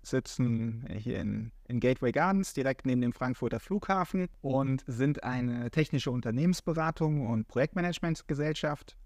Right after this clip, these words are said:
und bieten verschiedene Dienstleistungen für Bau- und Infrastrukturprojekte an. Das kann man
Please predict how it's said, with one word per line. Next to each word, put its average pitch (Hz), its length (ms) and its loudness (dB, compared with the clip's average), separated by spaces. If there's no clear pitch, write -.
und 139 140 0
bieten 165 520 0
verschiedene 220 380 4
Dienstleistungen 160 1080 2
für 160 520 2
Bau- 143 340 4
und - 280 -4
Infrastrukturprojekte 113 1120 0
an. 110 280 0
Das - 100 -10
kann 120 120 4
man 113 320 2